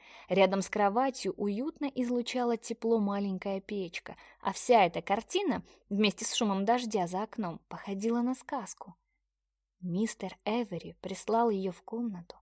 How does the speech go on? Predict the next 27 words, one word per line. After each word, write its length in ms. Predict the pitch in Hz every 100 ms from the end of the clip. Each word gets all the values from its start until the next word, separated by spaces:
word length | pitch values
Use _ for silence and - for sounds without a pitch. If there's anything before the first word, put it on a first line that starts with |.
| - - -
значит, 400 | 196 220 240 269
он 160 | 277 262
знал, 460 | 254 269 285 240
что 280 | 175 - 170
здесь 260 | 180 220 -
лежит. 400 | 262 262 226 - _ _ _ _ _ _ -
Но 360 | 160 180 175 - -
где 320 | 185 190 233
он 140 | 240
нашёл 300 | 247 - 262
её 120 | 262
чемодан? 540 | 254 269 269 247 180 - _ _ _ _ -
В 40 |
этом, 240 | 196 220
несомненно, 560 | 226 - 220 208 233 285
есть 300 | 285 180 -
какая-то 440 | 247 - 190 220
тайна. 420 | 269 381 381 180 - _ - - -
И 60 | 208
странное 500 | - 240 254 220 208
прошлое 460 | 214 233 - 233
леди 340 | 226 233 202 220
Эвелины, 480 | 185 220 285 220 190
и 60 |
сам 240 | - 226 214
хозяин 440 | 226 208 202 196
дома. 440 | 214 285 269 226